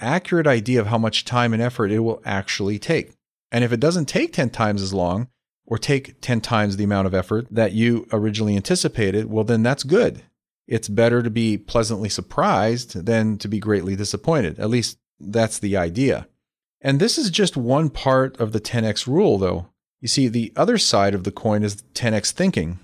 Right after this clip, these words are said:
how you think. And we talk about this a lot. In fact, I've even talked about Napoleon Hill's book, Think and Grow Rich, a few years back, and we did an episode on that.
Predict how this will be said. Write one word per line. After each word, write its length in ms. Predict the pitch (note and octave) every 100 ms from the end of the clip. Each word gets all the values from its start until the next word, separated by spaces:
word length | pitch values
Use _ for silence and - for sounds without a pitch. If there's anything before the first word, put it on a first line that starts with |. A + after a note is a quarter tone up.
| -
how 300 | - - A2
you 200 | G#2 G2+
think. 440 | G2+ F3+ C#3 - -
And 140 | G2+
we 80 | G#2
talk 280 | G#2+ D3 F3
about 220 | A2+ F#2
this 180 | - F#2
a 60 | G2
lot. 280 | G2 F#2+
In 60 | G#2+
fact, 300 | - G2 -
I've 140 | G2
even 200 | A2 G#2
talked 360 | G2+ A2 G#2 -
about 400 | G2 G2+ G2+ -
Napoleon 460 | A2+ - A#2+ G#2+ G2+
Hill's 320 | C#3+ F3+ C3+
book, 260 | G#2 G#2
Think 240 | - G#2+ F#2+
and 100 | G2
Grow 200 | G#2 G2+
Rich, 500 | A2 C3+ C3 - -
a 40 |
few 120 | - C3
years 300 | A#2+ A2+ G2
back, 320 | G#2+ C3 -
and 80 | G2
we 80 |
did 200 | G2 G#2+
an 120 | G2 A2+
episode 440 | D#3 C3 G#2+ G2
on 140 | F#2+
that. 240 | F#2+ F2+